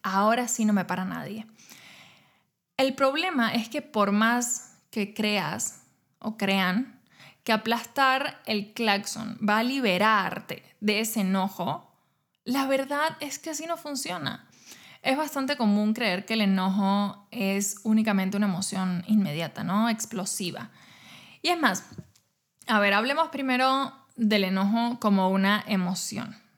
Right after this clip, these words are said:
Ok, ¿qué cosa es el enojo? ¿Qué función tiene?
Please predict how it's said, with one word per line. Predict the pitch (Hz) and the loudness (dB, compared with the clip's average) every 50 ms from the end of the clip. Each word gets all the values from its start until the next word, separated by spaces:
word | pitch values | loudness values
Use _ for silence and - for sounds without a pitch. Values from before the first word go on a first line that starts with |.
| _ - - | _ -8 -6
Ok, | - 190 - - 165 123 - | -6 -6 -6 -6 -10 -10 -10
¿qué | - 285 | -12 -10
cosa | 277 - 359 349 349 339 330 285 | -6 -4 -4 -2 -2 0 0 0
es | 254 262 247 254 | 0 0 -2 -2
el | 247 214 | 0 0
enojo? | 190 190 190 196 196 208 214 | 0 0 0 0 -2 -2 -2
¿Qué | - 226 | -4 -6
función | 220 - 262 220 226 277 240 - 226 220 220 220 220 | -4 -4 -4 -4 -4 -4 -4 -2 0 2 2 2 2
tiene? | 214 170 - - - | 0 -4 -6 -8 -10